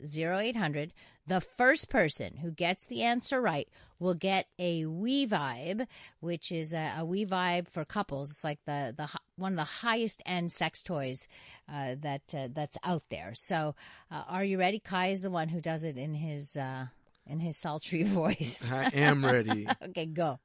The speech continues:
Speaker 2: Okay, so here we go. We're playing Dirty Minds. "I only come once a year.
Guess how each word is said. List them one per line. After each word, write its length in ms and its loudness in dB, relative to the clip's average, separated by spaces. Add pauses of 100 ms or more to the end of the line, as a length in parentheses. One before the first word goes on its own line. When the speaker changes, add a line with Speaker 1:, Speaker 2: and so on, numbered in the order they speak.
(120)
Speaker 2:
Okay, 500 -4
so 240 -2
here 200 2
we 120 4
go. 140 2
We're 120 0
playing 340 -4
Dirty 260 0
Minds. 480 -12 (960)
"I 200 -6
only 300 0
come 420 -4 (140)
once 400 -4
a 60 0
year. 500 -8